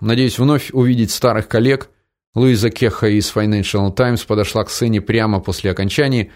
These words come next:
и почти что обличительным тоном спросила, захватит ли он в конце концов Apple. "Ох, нет, Луиза", ответил он. "Сейчас в моей жизни есть масса других вещей. У меня есть семья, я связан с Pixar.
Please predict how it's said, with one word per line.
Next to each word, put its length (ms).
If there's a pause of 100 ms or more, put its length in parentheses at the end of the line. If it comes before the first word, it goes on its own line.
(300)
и 80
почти 320
что 160
обличительным 560
тоном 280
спросила, 680 (240)
захватит 640
ли 60
он 120
в 40
конце 300
концов 380
Apple. 320 (360)
"Ох, 200
нет, 200
Луиза", 360
ответил 360
он. 200 (480)
"Сейчас 320
в 20
моей 180
жизни 260
есть 180
масса 320
других 320
вещей. 480 (360)
У 60
меня 160
есть 160
семья, 580
я 180
связан 360
с 80
Pixar. 460